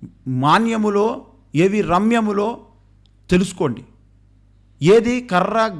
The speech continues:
గడ్డి, కొయ్యకాళ్ళ లాంటి సేవనో, ఏది బంగారము, వెండి, వెలగలిగిన రాళ్ళ లాంటి సేవనో పరీక్షించండి. ఎవరు సర్వసత్యం బోధిస్తున్నారో, ఎవరు సగం సత్యం బోధిస్తున్నారో గుర్తుపట్టండి.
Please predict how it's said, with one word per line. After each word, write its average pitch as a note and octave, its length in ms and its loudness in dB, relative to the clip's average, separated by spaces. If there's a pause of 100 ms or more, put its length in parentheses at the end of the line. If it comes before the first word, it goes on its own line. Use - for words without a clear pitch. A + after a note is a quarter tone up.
గడ్డి, F3+ 280 -6
కొయ్యకాళ్ళ G#3 640 -2
లాంటి G3 260 -2
సేవనో, F3 520 -6 (240)
ఏది F#3+ 260 2
బంగారము, F#3+ 720 0
వెండి, F3 320 -2
వెలగలిగిన F3+ 600 -4
రాళ్ళ D#3 380 0
లాంటి A3+ 300 0
సేవనో F#3 500 -4 (340)
పరీక్షించండి. F#3 720 -2 (500)
ఎవరు F#3 260 2
సర్వసత్యం A#3 720 -2
బోధిస్తున్నారో, G3+ 680 -2
ఎవరు F#3+ 280 -6
సగం F#3 380 -4
సత్యం G3 420 -8
బోధిస్తున్నారో F3 560 -6
గుర్తుపట్టండి. C#3+ 720 -8